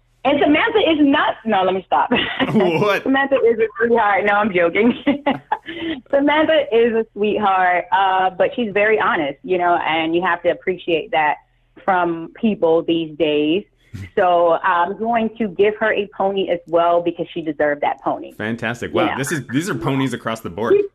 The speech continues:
Speaker 1: she's good in my book. She's good in my book.
Speaker 2: I love it. I
Speaker 1: See, I don't, I don't dislike a lot of people. It's just a few.
Speaker 2: <laughs> That's right.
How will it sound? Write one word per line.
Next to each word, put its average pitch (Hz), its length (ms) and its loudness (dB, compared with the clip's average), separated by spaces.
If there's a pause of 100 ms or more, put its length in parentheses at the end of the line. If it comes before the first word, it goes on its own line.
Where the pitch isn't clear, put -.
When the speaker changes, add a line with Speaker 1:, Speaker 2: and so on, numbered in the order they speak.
(260)
Speaker 1:
she's 403 240 2
good 381 240 2
in 349 80 4
my 311 220 2
book. 220 360 2
She's 302 240 2
good 269 240 4
in 240 120 0
my 208 240 0
book. 180 160 2
Speaker 2:
I 123 60 -2
love 165 200 -4
it. - 80 -10
I - 60 -4
Speaker 1:
See, 381 340 0
I 440 160 0
don't, 508 220 0 (460)
I 370 100 2
don't 523 240 2
dislike 320 720 2 (400)
a 285 80 4
lot 277 260 4
of - 140 0
people. 302 580 2
It's - 180 -4
just 640 180 -2
a - 80 -4 (180)
few. 587 380 2 (760)
Speaker 2:
<laughs> - 140 -20
That's - 220 -16
right. - 400 -12